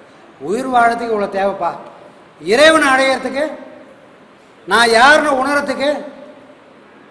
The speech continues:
என்ன பண்ணணும் அப்படின்னா, ஒரு விதை, ஒரு ஆலமரத்து விதை.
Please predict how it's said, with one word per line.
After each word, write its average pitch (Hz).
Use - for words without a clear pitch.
என்ன 220
பண்ணணும் 170
அப்படின்னா, 147
ஒரு 220
விதை, 247
ஒரு 233
ஆலமரத்து 254
விதை. 208